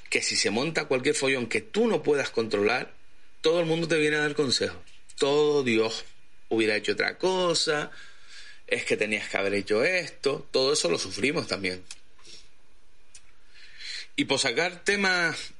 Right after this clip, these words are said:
candentes estos días, volvemos a la violencia en el fútbol, al fútbol base. Categorías juveniles, categoría cadete, fútbol base.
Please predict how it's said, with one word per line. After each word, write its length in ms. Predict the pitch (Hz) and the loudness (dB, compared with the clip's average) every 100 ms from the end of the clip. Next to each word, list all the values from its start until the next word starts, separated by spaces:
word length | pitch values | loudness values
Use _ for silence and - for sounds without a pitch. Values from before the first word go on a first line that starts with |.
| - - | -14 -6
candentes 460 | - 123 160 139 120 | -2 2 2 2 2
estos 180 | 123 117 | 2 2
días, 240 | 123 98 - - - - - - - - - - - - - - - - - - - - - | 2 0 -4 -16 -16 -14 -14 -14 -14 -14 -14 -12 -12 -12 -12 -12 -12 -12 -12 -14 -14 -14 -12
volvemos 500 | 117 117 117 143 165 | 0 2 4 2 2
a 40 | 143 | 2
la 100 | 117 | 2
violencia 640 | 110 113 117 - 101 - | 2 2 2 0 0 -2
en 140 | - 98 | -4 -2
el 80 | |
fútbol, 440 | 98 95 - 90 - - - - - | 0 -2 0 -2 -4 -12 -14 -10 -6
al 120 | 104 | -2
fútbol 240 | 101 98 | 0 2
base. 320 | 90 87 - - - - | 2 -2 -4 -8 -6 -4
Categorías 400 | - 92 95 98 | 0 2 2 0
juveniles, 500 | 92 104 113 104 104 | 2 2 2 2 0
categoría 460 | 107 98 95 95 | -2 2 2 0
cadete, 580 | 95 98 104 - 98 98 | 0 0 0 0 -2 -2
fútbol 340 | - 95 92 92 | -4 0 0 2
base. 500 | 98 104 - 95 | 0 0 0 -2